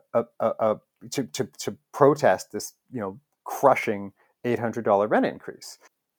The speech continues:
But ultimately they get a, a buyout deal, which is a very common way tenant disputes are,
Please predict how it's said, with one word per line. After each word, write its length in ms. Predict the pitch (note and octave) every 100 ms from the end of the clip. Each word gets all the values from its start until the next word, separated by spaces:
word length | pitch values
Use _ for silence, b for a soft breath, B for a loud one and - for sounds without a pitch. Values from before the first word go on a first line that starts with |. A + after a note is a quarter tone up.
| _ - -
But 140 | E3
ultimately 480 | G#3 A#3 A3+ D3 C3+
they 140 | B2+
get 160 | B2 A#2+
a, 180 | A2+ A2 b b b -
a 40 |
buyout 440 | A2 B2+ C3+ A2+ G2+
deal, 200 | G#2+ G2+
which 160 | G2+
is 80 | A2
a 60 | G#2+
very 200 | A2+ G#2+
common 640 | - - A#2 A2+ A2+ G#2
way 300 | G#2+ G#2 G#2
tenant 340 | - A2+ G2
disputes 480 | - - G#2 G2 -
are, 320 | F#2 F#2 F#2